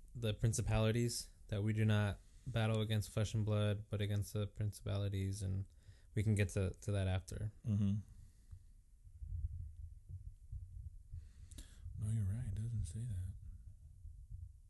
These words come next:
Speaker 2: I'm looking at chapter two.
Speaker 1: So if, if she was taken from Adam's rib and God fashioned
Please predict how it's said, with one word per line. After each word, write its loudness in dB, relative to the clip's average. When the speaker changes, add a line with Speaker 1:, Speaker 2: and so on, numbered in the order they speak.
Speaker 2:
I'm 2
looking -2
at -6
chapter -8
two. -4
Speaker 1:
So 6
if, 4
if 4
she 2
was 6
taken 6
from 4
Adam's 2
rib 4
and 4
God 6
fashioned 4